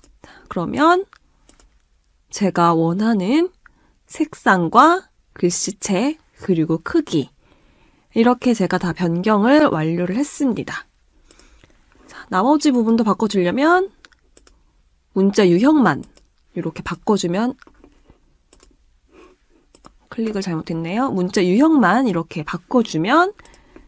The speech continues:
제가 원하는 문자 유형으로 변경이 되는 겁니다. 문자 입력하는 것도 많이 어렵지 않으셨죠?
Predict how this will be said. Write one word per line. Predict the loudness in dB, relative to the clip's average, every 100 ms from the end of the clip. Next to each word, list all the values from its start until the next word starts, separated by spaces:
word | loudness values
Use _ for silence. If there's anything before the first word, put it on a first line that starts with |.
| _
제가 | -6 -4 0 0 2
원하는 | 0 0 -2 -2 -2 -2 -2
문자 | -2 -2 -2 0 0 -2 -4 -4
유형으로 | 0 0 -2 0 2 2
변경이 | 0 -2 -2 -2 -2 -2 -2
되는 | -2 -4 -2 -4
겁니다. | -6 -8 -10 -16 _ _ _ _ _ _ _ -20 _ _ -2
문자 | 0 2 4
입력하는 | 4 2 0 2 4 4 2
것도 | 0 0 0
많이 | 0 0 0
어렵지 | -2 -2 -4 0 2
않으셨죠? | 2 -2 -4 -2 2 4 2